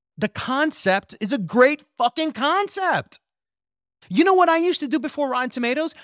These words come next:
I had to go to every single outlet and read every single review to then create my consensus of it. If you wanna make it easier for me,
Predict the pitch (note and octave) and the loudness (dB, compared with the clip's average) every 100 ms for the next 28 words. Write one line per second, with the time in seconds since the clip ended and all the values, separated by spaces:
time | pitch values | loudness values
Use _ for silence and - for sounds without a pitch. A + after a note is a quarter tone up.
0 | - D4+ E4 F#4 - D4 C#4 C#4 A#3+ _ | -14 -8 -2 -2 -2 0 2 2 0 _
1 | _ - F#4+ G4+ C4 C4 C#3 - - - | _ -4 -2 -2 -2 -6 -6 -12 -6 -2
2 | G#4+ F#4+ A3 D3 - D4 G4 F4 C#4 F3 | -2 -2 -2 -2 -2 2 2 2 0 0
3 | B3+ B3+ B3+ G4+ F#4 - - - G#4 E4+ | -2 -2 -2 -4 -4 -6 -12 -4 -2 0
4 | C#4 G3 - - G#4 G4 C#4+ E3+ G#3+ C#4 | -2 -4 -8 -6 -4 0 -2 0 -4 -2
5 | G#4+ G4+ G#3 G2+ _ _ _ _ - D#4 | 0 2 0 -4 _ _ _ _ -10 -10
6 | F#3 F3+ G#4 A4+ D#4+ - C4+ C4+ D4+ B3 | -8 -2 -2 -2 -8 -8 -8 -6 -4 -4
7 | C4 - A#3 - E4+ G4+ E4+ - C#3 G2 | -4 -4 -8 -4 -4 -4 -8 -6 -10 -10
8 | F2 _ _ _ _ _ _ _ _ _ | -18 _ _ _ _ _ _ _ _ _
9 | D#3+ F3 A3 D4 F4 D4 C#4+ C#4 E3 G#3+ | -12 -6 -2 0 2 2 2 0 -2 -2
10 | G#3+ C#4 D4+ D#4 F4 F4+ | -2 -2 -4 -4 -2 -4